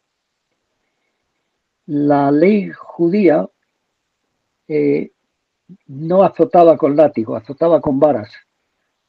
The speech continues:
y además no permitían más que cuarenta latigazos, treinta y nueve, cuarenta menos uno, porque quitaban uno por si se con-, se equivocaban en la cuenta,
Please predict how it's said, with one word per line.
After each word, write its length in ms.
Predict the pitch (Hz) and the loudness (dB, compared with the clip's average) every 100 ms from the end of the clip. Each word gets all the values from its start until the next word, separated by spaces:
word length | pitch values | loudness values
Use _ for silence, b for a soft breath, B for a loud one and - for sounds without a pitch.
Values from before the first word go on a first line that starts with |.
| _ | _
y 80 | 170 | -2
además 340 | 175 165 156 | -2 0 -2
no 160 | 165 156 | -2 -2
permitían 600 | 160 151 160 165 156 156 | -2 0 -2 0 0 0
más 200 | 147 143 | -4 -4
que 180 | 147 135 | -6 -4
cuarenta 520 | 139 139 147 135 147 | -4 -2 -4 -4 -2
latigazos, 680 | 135 120 131 143 - 117 _ _ _ _ _ _ _ _ _ | -4 -4 -4 -4 -4 -14 _ _ _ _ _ _ _ _ _
treinta 380 | 143 143 135 139 | 0 0 0 -4
y 80 | 160 | -2
nueve, 460 | 214 190 123 110 _ _ _ | -4 -4 -8 -12 _ _ _
cuarenta 480 | - 151 170 170 170 | -8 -6 -4 -2 -2
menos 300 | 156 147 202 | -2 -4 -6
uno, 320 | 190 117 _ _ _ _ _ _ | -8 -10 _ _ _ _ _ _
porque 800 | 139 131 120 151 139 135 131 127 _ _ _ _ _ _ _ _ | -8 -8 -4 -4 -2 -2 -4 -10 _ _ _ _ _ _ _ _
quitaban 460 | 139 165 180 170 | -6 0 2 2
uno 240 | 170 170 175 | 0 -2 0
por 180 | 165 147 | 0 0
si 460 | - 147 143 139 | -4 -4 -4 -8
se 260 | 120 - 139 | -14 -14 -8
con-, 260 | 143 131 131 | -4 -6 -8
se 260 | - 143 | -10 -6
equivocaban 640 | 135 131 131 135 165 151 143 | -4 -4 -4 0 2 2 0
en 120 | 135 | -2
la 80 | 135 | -4
cuenta, 440 | 151 170 123 107 | -4 -8 -8 -14